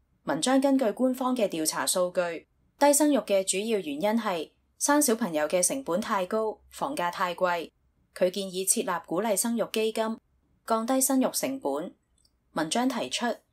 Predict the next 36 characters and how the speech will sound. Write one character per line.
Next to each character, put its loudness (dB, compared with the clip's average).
經 4
合 0
組 0
織 2
國 0
家 0
推 -4
出 -2
嘅 -2
同 -4
鼓 -4
勵 0
生 0
育 -2
相 -4
關 -4
嘅 -2
家 -4
庭 -4
社 -2
會 -2
福 -6
利 -4
支 -4
出 -2
佔 2
G 0
D 2
P -2
嘅 -2
百 -2
分 -4
之 -2
二 -6
至 -6
三， -2